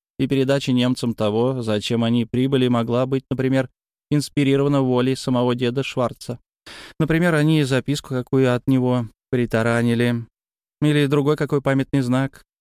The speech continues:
Перстенёк там любимого дедушки или что-либо в этом роде. «А убивать-то его тогда зачем?» — пожал плечами Суходольский. А вот этого мы пока с тобой не знаем, но выясним обязательно. Вообще-то и здесь вариантов, как ты понимаешь,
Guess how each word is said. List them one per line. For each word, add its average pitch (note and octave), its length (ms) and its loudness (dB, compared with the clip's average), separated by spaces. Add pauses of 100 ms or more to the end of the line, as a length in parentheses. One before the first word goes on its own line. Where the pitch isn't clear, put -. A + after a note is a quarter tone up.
(600)
Перстенёк F#3 680 0
там F#3+ 280 2
любимого E3+ 480 2
дедушки D#3 400 -2
или C#3+ 160 0
что-либо C#3+ 360 0
в C#3 100 2
этом C3+ 260 0
роде. A2 320 -2 (1080)
«А F2 140 -2
убивать-то G#2+ 580 -2
его A2+ 240 2
тогда F#2+ 300 -4
зачем?» — D2+ 540 -8
пожал G#2+ 260 -4
плечами A2 460 -2
Суходольский. A2+ 760 -4 (320)
А E3 120 0
вот G#3 180 2
этого G#3 260 2
мы F#3+ 120 2
пока F3 280 -2
с - 80 -6
тобой D3 360 0
не C3+ 160 2
знаем, C3 560 0
но C3 200 0
выясним C#3+ 520 -2
обязательно. A#2 880 -4 (100)
Вообще-то D#3 420 -4
и D3 200 0
здесь C3+ 480 -4
вариантов, D#3 580 0
как C#3 220 -4
ты C#3+ 80 -6
понимаешь, C#3 440 0